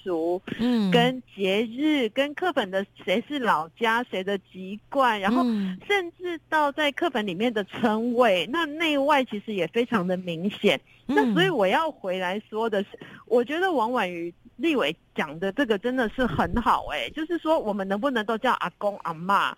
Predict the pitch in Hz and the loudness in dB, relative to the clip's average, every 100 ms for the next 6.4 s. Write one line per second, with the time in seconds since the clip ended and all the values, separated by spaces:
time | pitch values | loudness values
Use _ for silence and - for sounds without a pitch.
0 | - - - 208 240 262 208 180 349 330 | -12 -20 -8 0 2 4 2 2 2 0
1 | 349 277 233 233 226 190 214 254 254 254 | 0 -2 -2 -6 -4 -4 -4 -2 2 2
2 | 233 226 226 180 175 208 180 - 247 175 | 2 -2 -4 -4 -8 -10 -14 -6 -4 -2
3 | 160 185 285 294 285 254 247 208 - 247 | -2 0 2 0 0 -2 -2 -2 -4 -8
4 | 220 226 240 226 226 226 190 170 165 160 | -2 2 2 0 0 0 -2 -8 -10 -4
5 | 208 196 196 208 233 - 202 196 202 - | 0 0 -2 -4 -4 -2 -2 0 -2 -2
6 | 170 185 208 | -4 2 2